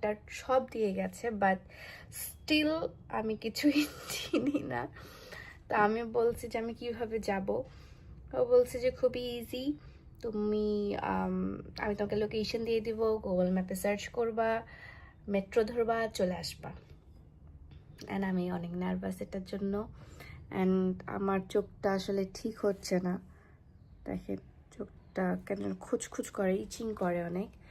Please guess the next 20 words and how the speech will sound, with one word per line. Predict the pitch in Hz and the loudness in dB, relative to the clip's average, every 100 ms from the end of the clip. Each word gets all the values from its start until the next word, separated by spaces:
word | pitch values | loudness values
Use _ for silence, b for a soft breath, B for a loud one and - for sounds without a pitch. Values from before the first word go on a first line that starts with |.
| B B B - | B B B -4
but | 294 302 | -2 4
ব্যাপার | 277 269 285 | 4 4 0
না, | 254 254 | 0 -2
আহ, | 294 - - - - 208 208 | -2 -6 -18 -8 -2 0 2
ইনশাল্লাহ | 208 - 220 214 208 | 0 -2 -2 -2 -4
ঠিক | 226 214 | -8 -4
হয়ে | 214 196 | 0 0
যাবে। | 196 185 202 247 - B B B B B B B B - | 0 -4 -4 -8 -12 B B B B B B B B -8
এখন | 277 320 294 | -4 0 2
দেখি, | 294 285 330 | 2 2 2
আমি | 302 311 302 - | 4 2 0 0
সকালে | 285 294 | 0 2
ঘুম | 294 294 | 0 -2
থেকে | 277 311 311 | 0 0 0
উঠলাম, | 294 277 262 254 294 - - | 0 0 0 0 -4 -10 -8
সামিলরে | 240 214 220 214 | -4 -2 -2 -2
বিদায় | 220 214 214 | -4 -4 -4
দিলাম, | 214 208 208 - - - - - - - - - - - - - - - | -2 -4 -4 -8 -16 -18 -18 -16 -16 -16 -18 -18 -20 -20 -14 -12 -10 -4
আরেকটু | 226 220 - 233 220 | -2 -2 -4 -2 -2
ব্লগ | 214 220 | 2 4